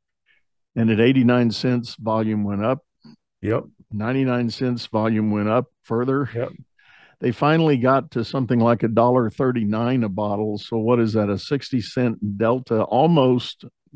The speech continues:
Speaker 2: Mm-hmm.
Speaker 1: Do the math. What is it? Eighty-five percent increase in price. It was flying off the shelves. They
Speaker 2: Yep.
Speaker 1: couldn't stock it fast <laughs> enough.
Speaker 2: Yeah. Well, uh, that, that is,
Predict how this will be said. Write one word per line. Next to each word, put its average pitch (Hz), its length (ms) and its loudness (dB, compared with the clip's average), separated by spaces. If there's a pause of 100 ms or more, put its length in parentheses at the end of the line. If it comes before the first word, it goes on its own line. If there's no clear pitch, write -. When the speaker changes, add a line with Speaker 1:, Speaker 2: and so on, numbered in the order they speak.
Speaker 2:
Mm-hmm. 123 280 0 (920)
Speaker 1:
Do 123 140 -2
the 113 80 -2
math. 107 260 0
What 110 220 0
is 107 100 0
it? 101 100 -2
Eighty-five 123 540 2
percent 117 380 0
increase 123 500 0
in 104 200 0
price. 123 460 -2 (640)
It 135 180 2
was 117 220 0
flying 139 720 2
off 110 320 -6
the 110 80 -4
shelves. 107 640 -2
They 120 120 4
Speaker 2:
Yep. 131 140 4
Speaker 1:
couldn't 143 500 4
stock - 540 0
it 127 140 2
fast - 560 -2
<laughs> - 0 -
enough. - 520 0
Speaker 2:
Yeah. 165 300 2 (220)
Well, 196 460 0
uh, 160 300 -2
that, 143 380 -4
that 143 360 4
is, 139 340 4